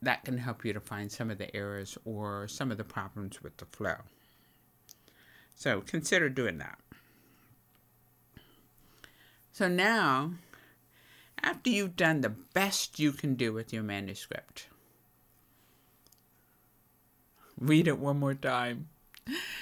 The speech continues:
Read it one more time and see if you find any issues with it whatsoever. And if you feel good about it,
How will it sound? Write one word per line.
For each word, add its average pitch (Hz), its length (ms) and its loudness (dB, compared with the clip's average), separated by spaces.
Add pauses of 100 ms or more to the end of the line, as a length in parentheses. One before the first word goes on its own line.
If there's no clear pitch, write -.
(200)
Read 196 260 6
it 190 120 4
one 180 220 0
more 175 140 0
time 143 460 -4
and 139 120 -2
see 156 200 0
if 151 160 -4
you 139 420 0 (560)
find 143 480 2
any 139 300 2
issues 127 500 -2
with 120 220 -2
it 117 180 -2
whatsoever. - 800 -8 (340)
And 143 140 0
if 135 100 -4
you 123 100 0
feel 196 380 0
good 196 320 0
about 107 320 -2
it, - 160 -8